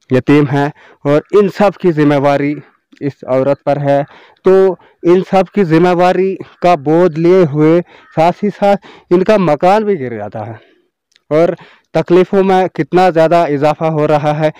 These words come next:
ये बखूबी आप अंदाज़ा लगा सकते हैं यहाँ पर। तो सबसे पहले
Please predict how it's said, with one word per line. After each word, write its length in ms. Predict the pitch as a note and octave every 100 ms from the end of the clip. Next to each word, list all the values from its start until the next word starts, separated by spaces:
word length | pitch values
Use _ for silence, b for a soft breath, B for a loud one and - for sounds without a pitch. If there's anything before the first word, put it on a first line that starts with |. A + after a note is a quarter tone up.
| B -
ये 180 | D3 D#3+
बखूबी 500 | C#3 C#3 E3 D#3 F3+
आप 180 | D#3 D#3
अंदाज़ा 400 | C#3+ C3 C#3+ D3+
लगा 260 | D3 C3 D#3
सकते 320 | D#3 D3 -
हैं 140 | D3 C#3+
यहाँ 220 | C#3+ C#3+
पर। 140 | D#3 D3+ B B _
तो 280 | F3+ F#3+ F3+ b b
सबसे 380 | - F#3 F3+ G#3
पहले 340 | F#3+ D#3+ D#3